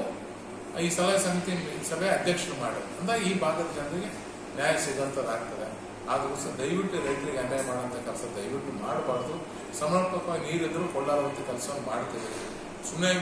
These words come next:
ಆಂಧ್ರಕ್ಕೆ ವೇಸ್ಟ್ ಆಗಿ ನೀರು ಬಿಡ್ತಿದ್ರಿ. ಇವೆಲ್ಲ ಸರಿ ಅಲ್ಲ. ರೈತರ ಹಿತರಕ್ಷಣೆ ಕಾಪಾಡೋಂಥ ಕೆಲಸ ಇಲ್ಲಿ ಜನಪ್ರತಿನಿಧಿಗಳು, ಅಧಿಕಾರಿಗಳು ಮಾಡ್ಬೇಕಾಗ್ತದೆ. ಮತ್ತು ಎಲ್ಲ ಅಧಿಕಾರಿಗಳು ಮೊದಲಿದ್ದಂಥವ್ರನ್ನ ಎಲ್ಲರನ್ನೂ ಚೇಂಜ್ ಮಾಡಿಬಿಟ್ಟಿರಿ.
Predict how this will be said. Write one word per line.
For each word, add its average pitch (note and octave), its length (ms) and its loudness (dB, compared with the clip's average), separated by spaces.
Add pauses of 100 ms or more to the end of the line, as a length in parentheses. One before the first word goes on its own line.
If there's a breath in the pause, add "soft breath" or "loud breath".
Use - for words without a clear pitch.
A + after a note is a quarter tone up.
(340)
ಆಂಧ್ರಕ್ಕೆ F3 360 4
ವೇಸ್ಟ್ E3 340 0
ಆಗಿ D#3+ 80 0
ನೀರು D3 400 0
ಬಿಡ್ತಿದ್ರಿ. A#2 400 -4 (480)
ಇವೆಲ್ಲ F#3 300 0
ಸರಿ F3 340 2
ಅಲ್ಲ. D#3 200 4
ರೈತರ D3+ 320 2
ಹಿತರಕ್ಷಣೆ C#3+ 720 0
ಕಾಪಾಡೋಂಥ C3+ 380 2
ಕೆಲಸ - 320 -4 (100)
ಇಲ್ಲಿ C3+ 240 -2
ಜನಪ್ರತಿನಿಧಿಗಳು, C3+ 720 -2
ಅಧಿಕಾರಿಗಳು B2 520 -2
ಮಾಡ್ಬೇಕಾಗ್ತದೆ. G#2 680 -4 (440 loud breath)
ಮತ್ತು D3+ 240 4
ಎಲ್ಲ F#3 480 8
ಅಧಿಕಾರಿಗಳು F#3 480 4
ಮೊದಲಿದ್ದಂಥವ್ರನ್ನ F3+ 760 2
ಎಲ್ಲರನ್ನೂ F#3+ 440 4
ಚೇಂಜ್ E3 260 -2
ಮಾಡಿಬಿಟ್ಟಿರಿ. B2 520 -2